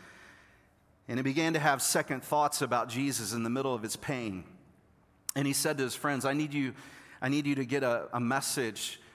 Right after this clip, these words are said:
to Jesus." And we find it in Matthew eleven. When John, who was in prison, heard about the deeds of the Messiah,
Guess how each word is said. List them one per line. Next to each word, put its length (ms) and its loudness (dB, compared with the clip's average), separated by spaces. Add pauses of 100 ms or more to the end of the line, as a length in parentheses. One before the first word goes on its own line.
(160)
to 120 -4
Jesus." 600 -2
And 100 -2
we 100 -4
find 380 -2
it 160 0
in 120 -2
Matthew 340 0
eleven. 520 0 (160)
When 160 0
John, 320 2
who 100 0
was 140 0
in 80 -2
prison, 320 -2
heard 200 0
about 220 2
the 80 -2
deeds 320 -2
of 80 -4
the 80 -2
Messiah, 520 2